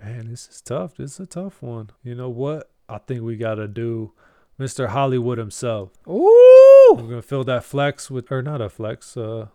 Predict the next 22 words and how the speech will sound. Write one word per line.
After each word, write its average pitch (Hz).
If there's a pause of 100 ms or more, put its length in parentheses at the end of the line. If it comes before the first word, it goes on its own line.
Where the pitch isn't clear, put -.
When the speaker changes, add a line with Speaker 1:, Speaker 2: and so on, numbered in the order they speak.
(140)
Speaker 2:
Wide 127
receiver. 131
Speaker 1:
wide 120
receiver. 110
A 120
third 127
wide 127
receiver 123
spot 110
here 113 (100)
in 113
Hollywood 117
Brown. 139 (300)
Playing 120
against 117
Houston. 156 (100)
Let's 104
do 98
it. -
We 110
got, 110
we 143